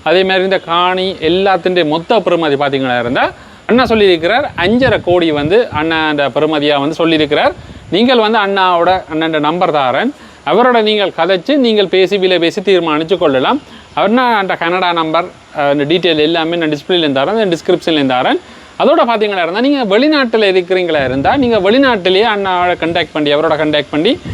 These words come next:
அஹ், நீங்கள், அஹ், இதை இந்த காணியை வந்து வேண்டிக் கொள்ளக்கூடிய மாதிரி இருக்கு, இந்த வீடை வந்து வேண்டிக் கொள்ளக்கூடிய மாதிரி இருக்கு. அஹ், முக்கியமா பாத்தீங்களா இருந்தா இப்ப நீங்கள் இங்க வந்து டிரான்சாக்ஷன் செஞ்சு தான் நீங்க வேண்டு வர முடியல. நீங்க கனடால இருந்தே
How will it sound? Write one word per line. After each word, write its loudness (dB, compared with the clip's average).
அஹ், 2
நீங்கள், 0
அஹ், 2
இதை 2
இந்த -2
காணியை 0
வந்து 0
வேண்டிக் 0
கொள்ளக்கூடிய 0
மாதிரி -2
இருக்கு, -2
இந்த 2
வீடை 4
வந்து -2
வேண்டிக் -2
கொள்ளக்கூடிய -2
மாதிரி -4
இருக்கு. 0
அஹ், 0
முக்கியமா 2
பாத்தீங்களா 0
இருந்தா 0
இப்ப 0
நீங்கள் -2
இங்க 2
வந்து 0
டிரான்சாக்ஷன் -2
செஞ்சு -2
தான் 0
நீங்க -2
வேண்டு 2
வர 2
முடியல. 2
நீங்க 0
கனடால 0
இருந்தே 2